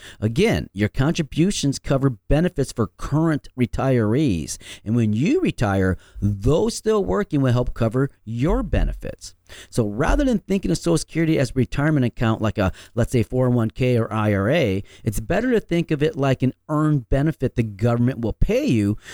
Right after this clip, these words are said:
so that you have some level of income during your golden years.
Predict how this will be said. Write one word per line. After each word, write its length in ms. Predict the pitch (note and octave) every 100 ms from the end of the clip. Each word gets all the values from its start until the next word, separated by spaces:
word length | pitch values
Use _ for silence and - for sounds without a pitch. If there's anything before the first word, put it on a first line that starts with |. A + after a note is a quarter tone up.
| -
so 180 | - D3
that 140 | C3+
you 500 | C3 A#2+ D#3 F3+ G3 G3+ -
have 200 | C#3+ -
some 320 | - D3 E3
level 260 | E3 D3+ C#3+
of 80 | C3+
income 500 | C#3+ C#3+ B2 A#2+ G#2+
during 380 | G#2 G#2+ G#2+
your 100 | G#2 F#2
golden 340 | F#2+ F2+ F2
years. 480 | E2 C2 G1+ - -